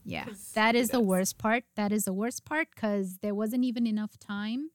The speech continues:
Speaker 1: for an, an investigation or any
Speaker 2: Mm-hmm.
Speaker 1: kind of conviction to take place. Ugh,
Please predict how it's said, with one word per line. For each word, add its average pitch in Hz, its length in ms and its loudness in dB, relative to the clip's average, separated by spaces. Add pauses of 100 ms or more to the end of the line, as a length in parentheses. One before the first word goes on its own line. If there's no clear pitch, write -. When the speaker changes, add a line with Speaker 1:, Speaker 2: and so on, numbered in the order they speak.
(480)
Speaker 1:
for 214 240 0
an, 202 320 2 (120)
an 196 240 2
investigation 196 1000 0
or 190 260 0
any 208 240 4
Speaker 2:
Mm-hmm. 202 120 -4
Speaker 1:
kind 202 280 2
of 190 260 -2
conviction 208 720 -2 (300)
to 233 120 2
take 233 260 0
place. 247 520 -4 (800)
Ugh, 196 540 4